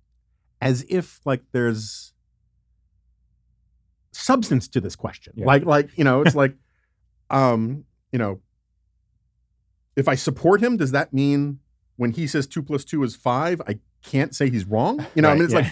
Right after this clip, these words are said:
Speaker 2: yeah.
Speaker 1: like,
Speaker 2: <laughs>
Speaker 1: what, what is, it's, it's, it's, it's, it's sort of like in, you know, in, in, in,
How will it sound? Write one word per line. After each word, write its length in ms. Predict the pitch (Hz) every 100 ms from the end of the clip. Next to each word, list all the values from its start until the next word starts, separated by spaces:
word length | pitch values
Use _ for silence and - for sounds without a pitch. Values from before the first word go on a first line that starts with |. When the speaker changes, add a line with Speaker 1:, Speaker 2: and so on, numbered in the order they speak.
| -
Speaker 2:
yeah. 80 | 180
Speaker 1:
like, 120 | 127
Speaker 2:
<laughs> 40 |
Speaker 1:
what, 200 | - 220
what 100 | 175
is, 100 | 214 196
it's, 180 | 165 175
it's, 200 | 143 -
it's, 340 | 175 - -
it's, 220 | 151 -
it's 160 | 151 139
sort 140 | 220
of 60 | 202
like 220 | 185 180
in, 220 | 165 151 139
you 80 | 139
know, 180 | 135
in, 220 | 139 139 -
in, 300 | 131 131 131 135
in, 300 | 131 127